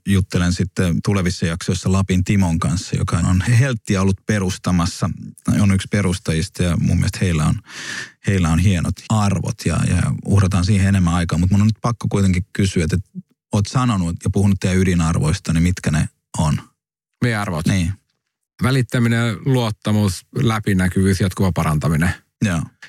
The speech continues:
Speaker 2: Ja mun mielestä näissä kaikissa, kun puhutaan, ja kun puhutaan siis yrityskulttuurista ja
Speaker 1: Joo.
Speaker 2: arvoista, mistä
Speaker 1: Joo.
Speaker 2: kaikesta puhutaankin, niin mun mielestä tosi oleellista, niinku,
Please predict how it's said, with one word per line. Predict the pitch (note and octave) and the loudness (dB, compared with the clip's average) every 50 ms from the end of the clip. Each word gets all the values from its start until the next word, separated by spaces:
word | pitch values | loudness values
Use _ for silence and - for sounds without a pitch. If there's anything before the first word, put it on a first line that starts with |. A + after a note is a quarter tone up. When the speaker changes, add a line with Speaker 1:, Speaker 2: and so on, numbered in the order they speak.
| - | -4
Speaker 2:
Ja | - G2 | 0 0
mun | A#2+ | 2
mielestä | C#3+ C3+ C3 D#3 | 2 2 0 0
näissä | D#3+ D#3 C#3+ - | 0 -2 -4 -4
kaikissa, | D#3+ E3 D#3 D3 C3 - | -4 -2 -2 -2 -2 -2
kun | - B2+ - | -2 -4 -2
puhutaan, | - D#3 C3+ C3+ A#2+ - - G2 G2+ | 0 0 0 0 0 0 -2 -2 -2
ja | F#2+ | 0
kun | G2 | -2
puhutaan | - A#2+ B2 A#2 B2+ A#2+ | 0 0 0 2 2 0
siis | C#3+ D3 | 2 2
yrityskulttuurista | D#3+ D#3+ D3+ C3+ B2+ - - E3 D3+ C3 - B2 A2 A2 G#2+ G2+ - - | 0 0 0 0 -2 0 0 -2 -2 0 0 0 0 0 0 -2 0 0
ja | A2+ | 0
Speaker 1:
Joo. | G#2 - | 0 0
Speaker 2:
arvoista, | B2 B2 A#2 A2 F#2+ - - A2+ | 0 0 0 -2 -2 -2 0 0
mistä | A2+ C3+ | 2 2
Speaker 1:
Joo. | C3 | 2
Speaker 2:
kaikesta | - C#3 C3 A2+ A2 - - | 2 0 0 0 -2 -2 -2
puhutaankin, | - C3 B2+ A#2+ - F#2+ F#2+ G#2 G#2 F#2+ | 0 0 0 2 0 0 0 0 0 -2
niin | - - - - - - - - | -2 -6 -10 -10 -12 -12 -4 -2
mun | B2 | 0
mielestä | D3 D3+ - F#3+ | 0 0 0 0
tosi | F#3 D#3+ D#3+ | 0 0 0
oleellista, | D#3 F3+ F#3+ E3 B2+ A2 G2+ F#2 - - A2 G#2+ | 0 -2 -4 -4 -4 -4 -6 -8 -6 -4 0 0
niinku, | G#2+ G2+ A#2+ A#2+ G2+ | 0 2 2 0 -2